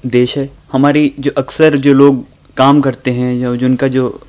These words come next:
जीवन का संसाधन है वो कृषि से जुड़ा हुआ है। सत्तर से लेके अस्सी प्रतिशत तक लोग कृषि के ऊपर निर्भर हैं अब भी, हालांकि इतना industrialization किया जा रहा है। तो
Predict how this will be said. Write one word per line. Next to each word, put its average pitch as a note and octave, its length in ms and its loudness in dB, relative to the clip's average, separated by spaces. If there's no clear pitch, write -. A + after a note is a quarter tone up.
जीवन C3+ 340 4
का C#3+ 80 0
संसाधन C3 540 0
है C3 100 0
वो B2+ 160 -2
कृषि C3+ 340 0
से C#3 160 2
जुड़ा A#2+ 200 0
हुआ A2 280 -6
है। A#2+ 180 -12
सत्तर C#3 220 2
से D3 160 0
लेके C#3+ 200 0
अस्सी C#3 340 -2
प्रतिशत C3+ 520 -4
तक A#2+ 80 -6
लोग B2+ 200 -6
कृषि B2+ 220 -6
के C3 80 -4
ऊपर B2+ 180 -2
निर्भर B2 360 0
हैं B2 100 -2
अब A2+ 180 -8
भी, C3 140 -6
हालांकि C3 360 0
इतना C3 440 0
industrialization C3 760 2
किया B2 220 0
जा G#2 180 -8
रहा F#2+ 120 -12
है। G2 240 -16
तो C#3 260 -2